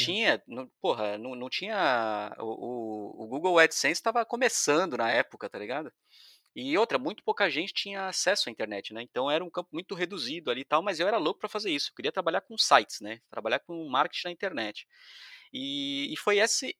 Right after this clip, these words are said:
Speaker 2: e essa foi o problema, né? Porque na época, eh, não era uma função tão, tão difundida, e aí eu cheguei com essa ideia, né? Eu falei, "Pô, vou fazer publicidade." Cara, ninguém,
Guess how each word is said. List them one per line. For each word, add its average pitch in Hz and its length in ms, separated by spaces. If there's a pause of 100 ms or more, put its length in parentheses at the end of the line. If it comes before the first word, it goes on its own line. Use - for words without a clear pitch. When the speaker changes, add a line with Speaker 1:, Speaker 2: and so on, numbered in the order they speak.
(180)
Speaker 2:
e 160 140
essa 214 220
foi 214 240
o 208 420
problema, 175 420
né? 160 160
Porque - 240
na 170 180
época, 123 540
eh, 113 140
não 143 240
era 147 80
uma 143 100
função 131 320
tão, 127 220
tão 127 160
difundida, 156 600 (400)
e 147 100
aí 165 200
eu 208 320
cheguei 175 320
com 208 100
essa 202 140
ideia, 156 260
né? 131 80
Eu - 60
falei, 151 140
"Pô, 175 100
vou 165 100
fazer 180 180
publicidade." 160 600
Cara, 165 260
ninguém, 170 560